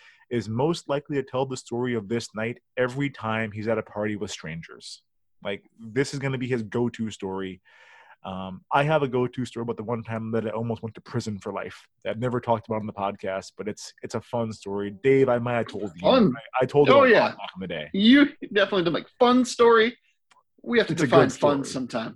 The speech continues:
Speaker 2: We have to
Speaker 1: It's a
Speaker 2: define
Speaker 1: good
Speaker 2: fun
Speaker 1: story.
Speaker 2: sometime.
Speaker 1: Yeah, yeah.
Speaker 2: Yeah.
Speaker 1: I, I almost went to prison for life. Um,
Speaker 2: Mm-hmm.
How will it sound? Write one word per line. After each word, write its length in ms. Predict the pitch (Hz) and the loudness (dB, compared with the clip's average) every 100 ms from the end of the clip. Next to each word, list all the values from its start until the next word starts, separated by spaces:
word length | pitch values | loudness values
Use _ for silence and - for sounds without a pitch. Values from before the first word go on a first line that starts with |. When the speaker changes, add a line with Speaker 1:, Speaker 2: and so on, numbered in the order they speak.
| 120 | -8
Speaker 2:
We 120 | 147 | -4
have 80 | 143 | -4
to 60 | |
Speaker 1:
It's 60 | 147 | 0
a 80 | 135 | 2
Speaker 2:
define 180 | 120 110 | 2 -2
Speaker 1:
good 60 | 117 | -2
Speaker 2:
fun 140 | 123 | -4
Speaker 1:
story. 300 | 131 - 101 | -4 -6 -4
Speaker 2:
sometime. 60 | 101 | -4
Speaker 1:
Yeah, 180 | 98 98 | -4 -6
yeah. 360 | 101 101 98 | -8 -6 -6
Speaker 2:
Yeah. 180 | - - | -6 -6
Speaker 1:
I, 220 | 110 110 104 | -4 -4 -2
I 160 | 113 | 0
almost 260 | 117 117 - | 0 -2 -6
went 60 | 104 | -12
to 60 | |
prison 260 | - 95 95 | -10 -10 -10
for 120 | 101 | -10
life. 360 | 95 85 92 - | -8 -8 -8 -14
Um, 340 | 131 127 123 127 _ - | -8 -4 -4 -8 _ -14
Speaker 2:
Mm-hmm. 180 | 131 370 | -12 -10